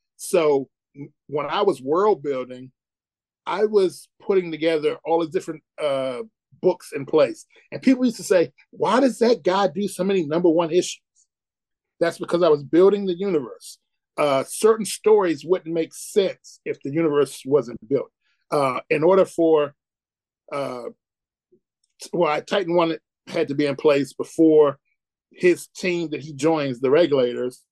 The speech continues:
uh, before that took place. So I had to put the number one out for that because that story led into Cosmos. So, I mean, I was building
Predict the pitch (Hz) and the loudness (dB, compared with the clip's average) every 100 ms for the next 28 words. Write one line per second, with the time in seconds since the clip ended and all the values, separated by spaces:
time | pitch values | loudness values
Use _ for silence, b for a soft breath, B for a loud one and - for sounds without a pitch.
0 | _ _ - _ _ _ _ _ - 147 | _ _ -20 _ _ _ _ _ -4 -2
1 | 127 123 110 123 156 147 165 156 _ - | 0 -4 -6 -2 2 4 2 -2 _ -8
2 | 156 - 139 127 123 - - 131 131 139 | -8 -4 -2 -2 -2 -12 -10 -6 -2 -2
3 | 135 156 135 147 139 139 135 123 147 135 | 0 -2 -2 -4 -2 -2 -2 -6 -2 -2
4 | - 135 156 127 147 - - 170 156 139 | -4 -4 -4 0 -2 -2 2 6 6 4
5 | 135 _ _ - 139 143 143 139 - 151 | -6 _ _ -10 -2 0 0 -6 -8 -10
6 | 143 180 165 151 123 123 - - - _ | -6 -2 0 0 -4 -16 -18 -20 -20 _
7 | _ _ _ - 170 165 170 175 151 _ | _ _ _ 0 2 2 0 -2 -4 _
8 | 139 170 165 127 165 202 190 175 | -8 -4 -4 2 4 4 2 -4